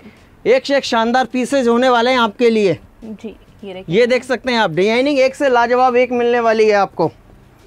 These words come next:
Speaker 2: बिल्कुल।
Speaker 1: नेक्स्ट डिजाइन दिखाता हूँ। आप जितने भी आर्टिकल देखने वाले हैं, सभी में आपको दुपट्टों के ऊपर वर्क अच्छा खासा मिलने वाला है।
Speaker 2: जी।
Speaker 1: डिजाइनिंग इतनी शानदार होने वाली है।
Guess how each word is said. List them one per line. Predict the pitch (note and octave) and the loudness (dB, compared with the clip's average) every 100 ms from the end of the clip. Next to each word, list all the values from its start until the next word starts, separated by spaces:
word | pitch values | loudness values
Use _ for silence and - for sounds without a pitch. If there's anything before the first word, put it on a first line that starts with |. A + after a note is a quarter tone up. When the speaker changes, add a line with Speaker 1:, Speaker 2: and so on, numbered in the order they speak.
| - - G3+ | -20 -20 -14
Speaker 2:
बिल्कुल। | G3 F3 D#3+ D#3 - G#3+ - - - - - | -12 -12 -14 -18 -20 -20 -20 -20 -20 -14 -2
Speaker 1:
नेक्स्ट | D#3+ B3 - | 0 0 -2
डिजाइन | B3 C4 C4 | -2 0 0
दिखाता | A#3+ A3+ A#3 | 0 0 0
हूँ। | G3+ D3 _ - - | -2 -4 _ -20 -4
आप | F3+ G#3 | -2 -2
जितने | C#3 F#3 A#3 A#3+ | -2 -2 0 -2
भी | C4 | 0
आर्टिकल | B3+ A#3 C#4 B3+ C4 | 0 0 -2 -2 0
देखने | B3 A3+ B3 | 0 0 0
वाले | B3+ A#3+ B3 | 2 2 0
हैं, | B3+ B3+ - - | -2 -6 -14 -12
सभी | - F#3+ A3 | -4 -2 0
में | C4 C4 | 0 2
आपको | A#3+ - A3+ | 0 0 -2
दुपट्टों | G#3+ A#3+ - A#3+ | -2 -4 -2 -4
के | A#3 | -2
ऊपर | B3 A#3+ G#3+ | -2 0 0
वर्क | F#3+ B3 - - F#3 | 0 -4 -8 -12 -8
अच्छा | - - A#3 | -6 -4 -2
खासा | A3 A3+ A#3 | -2 -2 -2
मिलने | A#3 A#3+ A#3 | 0 0 0
वाला | A#3 A#3 | 2 2
है। | A3+ B3 - - | 0 -2 -8 -18
Speaker 2:
जी। | G#3+ G#3 F#3+ F3+ - | -14 -12 -12 -12 -12
Speaker 1:
डिजाइनिंग | B2 D#3 F#3 A3+ C4+ | -2 0 2 2 0
इतनी | A#3+ C4+ A#3+ | 0 0 -2
शानदार | B3 G#3+ A3+ B3 | -2 -2 0 0
होने | G#3+ A3+ A#3 | 0 0 0
वाली | A3+ A#3+ | 0 2
है। | A#3+ A#3+ | 0 -2